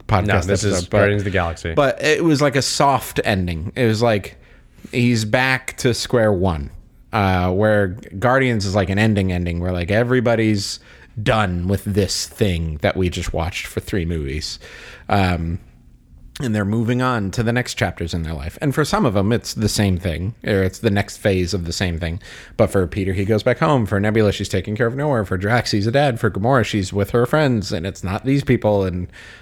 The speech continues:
Speaker 1: all that stuff. So it's like, it, like, feels good for something
Speaker 2: Resolved.
Speaker 1: to end.
Speaker 2: Yeah,
Speaker 1: <laughs>
Speaker 2: resolved.
Speaker 1: Like, it's, you could s-, take a sigh of relief.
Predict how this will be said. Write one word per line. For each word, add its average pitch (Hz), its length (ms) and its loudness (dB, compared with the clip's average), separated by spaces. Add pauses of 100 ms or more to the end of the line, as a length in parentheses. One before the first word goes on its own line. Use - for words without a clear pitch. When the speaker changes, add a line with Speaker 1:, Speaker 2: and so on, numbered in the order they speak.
(120)
Speaker 1:
all 110 140 4
that 101 180 0
stuff. - 280 -8
So 110 240 2
it's 104 240 2
like, 117 320 0 (1120)
it, - 140 0
like, 143 180 2
feels 156 360 2
good 135 460 0
for 104 160 0
something 95 380 2
Speaker 2:
Resolved. 87 80 -6
Speaker 1:
to 123 180 0
end. 110 380 2 (200)
Speaker 2:
Yeah, 90 260 -2
Speaker 1:
<laughs> - 20 -2
Speaker 2:
resolved. 92 380 2
Speaker 1:
Like, 143 200 0
it's, 135 240 -2
you 151 100 0
could 131 140 0
s-, - 240 -8
take 143 220 0
a 135 60 2
sigh 123 240 0
of 123 120 2
relief. 104 400 2